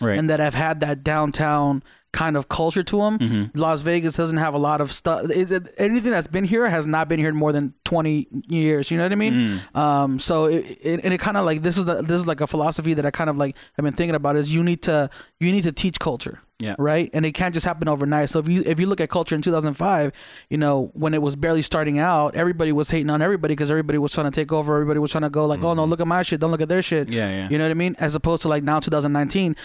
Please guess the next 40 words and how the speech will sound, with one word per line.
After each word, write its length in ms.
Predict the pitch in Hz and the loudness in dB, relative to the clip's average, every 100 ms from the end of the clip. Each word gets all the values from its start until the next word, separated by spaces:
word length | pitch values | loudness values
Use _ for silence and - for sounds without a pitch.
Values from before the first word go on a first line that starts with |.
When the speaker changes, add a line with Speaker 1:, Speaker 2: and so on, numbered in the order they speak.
| - - | -8 -4
Speaker 2:
people 180 | 165 | 0
have 140 | 156 139 | 0 0
kinda 160 | 160 | -2
been 120 | 151 143 | 0 0
like, 120 | 139 | 2
"Oh, 100 | 151 | 0
okay, 200 | 143 147 | 0 0
okay, 220 | 147 143 | 0 0
that's 200 | 143 143 | 0 -2
the 60 | 147 | -2
dude. 260 | 147 143 | 0 0
Okay, 320 | 139 143 147 139 | 0 0 0 -2
this 240 | 139 147 | 0 0
is 60 | 151 | 0
where 120 | 147 | 0
we 100 | 143 | 0
go. 240 | 143 143 | 2 2
Okay, 180 | 139 156 | 0 -2
that, 180 | 151 147 | -2 0
that, 140 | 151 | 0
that's 200 | 151 - | 0 -2
what 120 | 165 | -2
there's 180 | 151 151 | 0 0
to 80 | 160 | 0
do 160 | 151 151 | 0 2
on 100 | 147 | 0
a 60 | |
Tuesday 320 | - 160 147 | 0 0 2
night, 320 | 143 147 147 135 - | 2 2 0 -2 -6
on 120 | 156 147 | -4 -4
a 40 | |
Friday 300 | - 151 147 | -2 0 0
night, 220 | 143 147 | 0 0
Saturday 340 | 135 147 143 143 | 0 0 2 2
night." 120 | 143 | 2
And 140 | 147 | 0
it's, 220 | 151 - | -2 -4
and 160 | - 170 | -2 -2
it 60 | 170 | 0
just 260 | 180 - | -2 -4